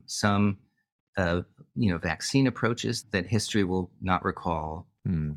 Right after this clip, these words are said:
Speaker 1: So we would abandon those from time to time, because what we were looking for is how to put this in some historical context.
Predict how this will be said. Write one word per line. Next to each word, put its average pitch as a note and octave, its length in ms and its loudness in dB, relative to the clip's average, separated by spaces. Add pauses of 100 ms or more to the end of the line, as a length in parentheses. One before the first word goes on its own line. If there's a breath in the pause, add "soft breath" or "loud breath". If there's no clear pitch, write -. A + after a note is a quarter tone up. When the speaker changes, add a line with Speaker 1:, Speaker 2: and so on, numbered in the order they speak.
Speaker 1:
So - 180 0
we A#2+ 100 6
would G#2+ 120 6
abandon G2+ 560 2
those F#2 320 2
from E2 160 0
time E2 280 -4
to D#2 60 -14
time, D#2 520 -8 (720)
because A#2+ 320 4
what A#2+ 100 4
we B2 100 6
were A2 120 6
looking G#2+ 400 4
for E2+ 580 0
is E2+ 480 -4 (800)
how B2 520 0
to C#3+ 100 2
put - 340 -2
this F2+ 220 0
in F#2 160 -2
some F#2+ 260 2
historical E2 540 -2
context. - 840 -12